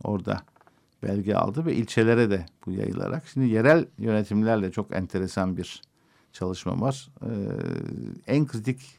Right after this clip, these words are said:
konumdaki Çan, Biga ve Küçükkuyu gibi, e, beldelerin, e, ilçelerin daha doğrusu belediye başkanlıklarına temaslarımız var.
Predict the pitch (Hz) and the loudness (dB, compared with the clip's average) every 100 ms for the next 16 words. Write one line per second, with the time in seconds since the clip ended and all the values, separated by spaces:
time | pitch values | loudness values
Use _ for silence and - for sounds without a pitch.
0 | _ - 107 107 104 113 - 110 - - | _ -2 2 4 2 2 0 -2 -2 -18
1 | _ _ - 127 120 101 - _ - _ | _ _ 0 6 6 6 -2 _ -20 _
2 | _ - 120 107 107 95 - - _ _ | _ 0 2 4 2 2 -6 -20 _ _
3 | _ _ 104 101 - - - - 123 110 | _ _ -8 -8 -8 -10 -10 0 2 2
4 | 95 95 104 90 _ _ _ - - 98 | 0 0 -2 -4 _ _ _ -8 -6 -4
5 | - - 64 50 50 50 - 50 - - | -4 -4 -4 -6 -8 -10 -12 -12 -14 -20
6 | _ _ _ _ _ _ _ _ _ 101 | _ _ _ _ _ _ _ _ _ 0
7 | 98 95 104 101 107 107 82 - - - | 0 2 0 2 2 2 0 -8 -12 -6
8 | 50 50 50 50 50 - 113 _ _ - | -4 -4 -4 -6 -10 -14 -20 _ _ -18
9 | - - _ _ - 107 - 110 110 104 | -18 -18 _ _ -6 -4 0 4 4 4
10 | 95 95 98 95 95 - 92 107 107 110 | 4 2 2 -4 -4 -6 -2 0 2 2
11 | 104 107 - 101 101 - 92 90 120 123 | 2 0 2 2 2 0 -2 0 2 2
12 | 123 - 123 143 131 156 175 | 2 2 2 2 0 -2 -2